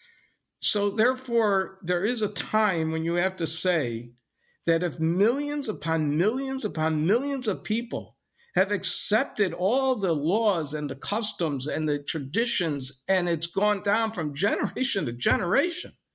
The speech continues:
well, tell me when they, somebody else made it up, because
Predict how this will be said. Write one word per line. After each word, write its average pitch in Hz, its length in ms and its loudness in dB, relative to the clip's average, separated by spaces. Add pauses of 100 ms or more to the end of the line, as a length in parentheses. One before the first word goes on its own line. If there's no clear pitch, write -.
(140)
well, 196 360 2 (180)
tell 330 220 4
me 311 120 2
when 285 240 2
they, 247 100 4
somebody 262 480 0
else 240 240 0
made 214 260 4
it 208 120 2
up, 208 220 0
because 170 640 -2